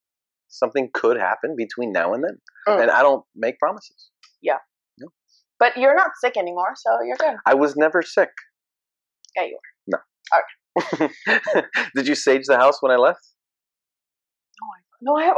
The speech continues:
Speaker 2: I, I've
Speaker 1: See,
Speaker 2: been
Speaker 1: you
Speaker 2: so
Speaker 1: didn't get
Speaker 2: busy.
Speaker 1: sick.
Speaker 2: I haven't
Speaker 1: So you didn't
Speaker 2: saged
Speaker 1: get sick,
Speaker 2: anything.
Speaker 1: which means I wasn't sick.
Speaker 2: I took a lot of vitamin C.
Speaker 1: Did you know
Speaker 2: Yeah.
Speaker 1: you're not supposed to sage at night? So when, when you saging, don't sage at night, they say. It's bad luck.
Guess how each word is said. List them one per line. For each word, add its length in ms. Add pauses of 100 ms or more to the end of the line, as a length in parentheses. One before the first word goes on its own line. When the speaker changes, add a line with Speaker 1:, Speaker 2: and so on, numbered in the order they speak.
Speaker 2:
I, 20 (340)
I've 80
Speaker 1:
See, 100
Speaker 2:
been 80
Speaker 1:
you 100
Speaker 2:
so 60
Speaker 1:
didn't 120
get 120
Speaker 2:
busy. 100
Speaker 1:
sick. 80
Speaker 2:
I 100 (100)
haven't 260
Speaker 1:
So 120
you 100
didn't 120
Speaker 2:
saged 80
Speaker 1:
get 100
sick, 120
Speaker 2:
anything. 200
Speaker 1:
which 160
means 180
I 100
wasn't 300
sick. 200
Speaker 2:
I 60
took 220
a 40
lot 180
of 80
vitamin 220 (260)
C. 80 (1000)
Speaker 1:
Did 160
you 140
know 460 (360)
Speaker 2:
Yeah. 200
Speaker 1:
you're 60
not 180
supposed 240
to 80
sage 320
at 80
night? 240 (460)
So 140
when, 300
when 260
you 100
saging, 720 (1300)
don't 180
sage 240
at 60
night, 220
they 80
say. 160 (160)
It's 100
bad 220
luck. 140